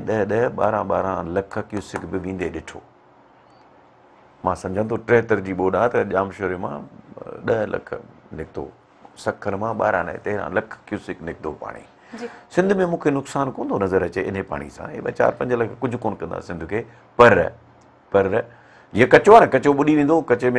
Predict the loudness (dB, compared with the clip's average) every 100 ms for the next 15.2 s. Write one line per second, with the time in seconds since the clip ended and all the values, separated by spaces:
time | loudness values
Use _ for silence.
0 | 2 2 2 0 0 0 0 -2 -2 -4
1 | -6 -16 _ -2 4 4 8 8 10 6
2 | 6 6 6 4 2 0 -2 -4 -10 -2
3 | 0 0 -2 -4 -6 -4 -4 -4 -6 -8
4 | -8 -8 -6 -6 -6 -8 -8 -10 -10 -8
5 | -10 -10 -10 -10 -10 -12 -12 -12 -12 -12
6 | -8 -6 -6 -10 -18 -20 -20 -20 _ -20
7 | -18 -20 _ _ _ 0 0 2 0 0
8 | -2 -2 -2 -2 -2 -6 -6 -2 -4 -6
9 | -12 -14 -4 0 0 -4 -10 -10 -10 -12
10 | -18 _ -10 0 0 2 0 0 -4 -6
11 | -2 0 0 -2 -6 -6 -6 -6 -4 -4
12 | -2 -4 -4 -8 -12 -14 -16 _ _ _
13 | _ _ -4 -2 0 0 0 0 0 -2
14 | -2 -4 -4 -4 -4 -6 -6 -6 -4 -2
15 | -2